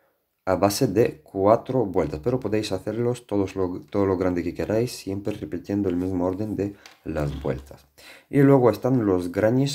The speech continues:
básicos. Estos son los básicos granny que están a base de piñas y también os voy a dejar en la descripción de este vídeo cómo se hace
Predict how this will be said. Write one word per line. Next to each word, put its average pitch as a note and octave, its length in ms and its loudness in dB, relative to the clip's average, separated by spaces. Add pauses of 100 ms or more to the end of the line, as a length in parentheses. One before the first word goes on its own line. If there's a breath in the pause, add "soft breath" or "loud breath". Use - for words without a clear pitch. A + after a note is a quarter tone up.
(540)
básicos. D2+ 600 -8
Estos G#2 280 -4
son G2 240 0
los E2 160 -2 (300)
básicos E2+ 640 -4
granny F#2+ 240 0
que - 120 -6
están F#2 400 -2
a E2+ 80 -4
base F2 320 -6
de D#2+ 200 -4
piñas E2 600 -6
y C3+ 120 -4
también F#2+ 320 0
os G#2+ 140 -2
voy G#2 160 0
a G#2 40 0
dejar G2 280 -2
en G2 80 -2
la F2+ 60 -4
descripción F2 460 -6
de F#2+ 60 2
este F#2 200 -6
vídeo G2+ 220 -4
cómo F#2 180 -8
se F2+ 140 -10
hace F2+ 320 -10